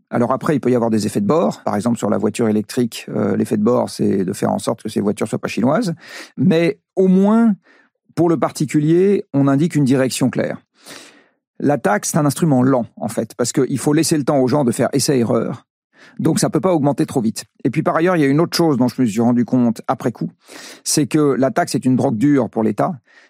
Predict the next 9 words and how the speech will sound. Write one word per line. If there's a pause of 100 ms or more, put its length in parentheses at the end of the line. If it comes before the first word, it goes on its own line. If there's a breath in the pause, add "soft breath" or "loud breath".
parce
que
si
la
taxe
n'augmente
pas
très
vite,